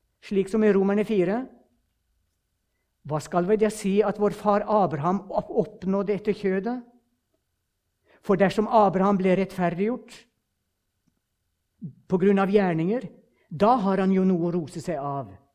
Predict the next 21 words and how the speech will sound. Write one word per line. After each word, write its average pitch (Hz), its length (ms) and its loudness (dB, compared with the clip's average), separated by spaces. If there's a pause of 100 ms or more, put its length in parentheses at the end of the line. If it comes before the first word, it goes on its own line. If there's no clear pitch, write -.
(520)
Men 156 240 -2
det 151 180 -2
har 147 240 -6
han 147 240 -8
ikke 143 540 -8 (260)
for 139 220 -8
Gud.» 123 420 -12 (1120)
Abraham 180 640 2
erkjente 180 640 -2
sin 185 160 -2
synd, 196 460 -4 (1120)
sin 180 240 -2
utilstrekkelighet, 175 1300 -6 (960)
og 147 120 -8
han 147 120 -4
satte - 480 -10
sin 170 240 -2
lit 180 380 -6
og - 20 -12
sitt - 240 -8
håp 160 320 -6